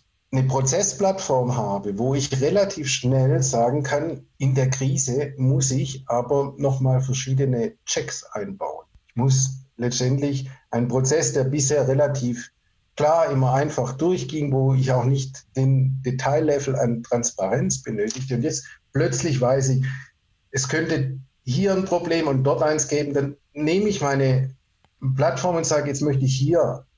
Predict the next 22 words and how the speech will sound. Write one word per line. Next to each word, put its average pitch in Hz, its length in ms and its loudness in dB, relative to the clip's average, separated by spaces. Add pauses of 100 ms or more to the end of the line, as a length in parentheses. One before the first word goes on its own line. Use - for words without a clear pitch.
(200)
entweder 139 340 2
nochmal 131 300 2
ergänzende 120 600 -2
Daten 156 640 0 (220)
zur 127 160 -6
Kontrolle 135 480 0
erfassen 147 500 2
oder 127 180 0
ich 123 140 -2
möchte 131 340 0
hier 135 240 2
nochmal 127 380 0
Informationen 139 840 0
verarbeiten, 139 640 2
bevor 131 480 0 (360)
der 123 80 0
Prozess 131 460 0
weiterschreitet. 131 640 0
Und 131 80 -8
ich 131 120 -4
kann 180 300 -2
das 131 400 -2